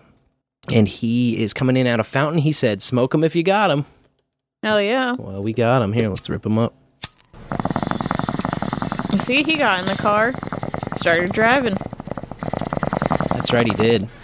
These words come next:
Speaker 1: Sir Paul the Book Guy is his A K A, and, uh, yeah, you can check out a Bowls with Buds we did with him.
Speaker 2: That's right.
Speaker 1: Bowls with buds dot com, or you might catch it on the stream when we're, uh, when we're not on doing the show, doing something live.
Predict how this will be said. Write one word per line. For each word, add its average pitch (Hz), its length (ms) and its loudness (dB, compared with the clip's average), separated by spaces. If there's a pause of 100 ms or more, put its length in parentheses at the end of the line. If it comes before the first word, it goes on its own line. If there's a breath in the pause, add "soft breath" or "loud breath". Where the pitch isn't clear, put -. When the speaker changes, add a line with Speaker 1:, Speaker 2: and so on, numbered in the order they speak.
(120)
Speaker 1:
Sir 202 200 4
Paul - 220 0
the 156 80 0
Book 117 320 0
Guy - 320 0 (520)
is 113 120 -2
his 110 160 2
A 110 120 4
K 113 460 2
A, 123 80 -2 (160)
and, 107 300 0
uh, 101 280 -2 (460)
yeah, 196 320 2 (600)
you 160 60 -4
can 180 120 -2
check - 220 -2
out 147 100 4
a 139 60 4
Bowls 135 260 2
with 123 140 -4
Buds 160 160 2
we 110 80 2
did 92 160 -2
with 98 100 -8
him. - 240 -10
Speaker 2:
That's 180 180 -12
right. 269 300 -6 (180)
Speaker 1:
Bowls 104 260 2
with - 120 -16
buds 95 240 2
dot 95 180 -4
com, 101 280 -6
or 131 100 -2
you 202 80 0
might 190 220 -4
catch - 280 -2
it 160 60 0
on 147 120 2
the 110 60 0
stream 131 640 0
when 113 140 2
we're, 135 240 4
uh, 110 300 2 (880)
when 151 80 2
we're 135 80 4
not 175 260 0
on 151 320 2
doing 143 240 2
the 123 80 2
show, 135 320 2
doing 127 220 2
something 117 440 0
live. 113 480 0